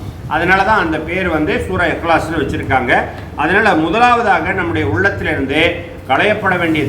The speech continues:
தீமை இறைவனுக்கு இணை வைத்தல் அப்படிங்கிற தீமை. அதுலேருந்து நம்ம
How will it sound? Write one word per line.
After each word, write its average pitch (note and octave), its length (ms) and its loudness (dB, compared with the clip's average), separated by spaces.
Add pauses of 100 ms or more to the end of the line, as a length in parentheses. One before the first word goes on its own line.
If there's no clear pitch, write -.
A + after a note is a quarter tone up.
தீமை F3+ 540 2
இறைவனுக்கு E3 540 0
இணை D3+ 240 2
வைத்தல் E3 380 0
அப்படிங்கிற C#3 460 -2
தீமை. A#2+ 300 0 (120)
அதுலேருந்து C#3+ 320 0
நம்ம C#3+ 240 2